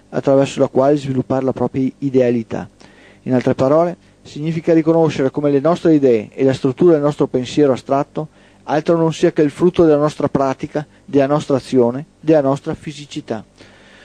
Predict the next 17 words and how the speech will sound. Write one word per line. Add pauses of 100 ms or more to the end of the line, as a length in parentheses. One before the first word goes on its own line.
(220)
Quando
non
è
il
frutto
della
nostra
pratica,
della
nostra
attività
quotidiana,
di
autodisciplina
nell'alterazione
della
percezione,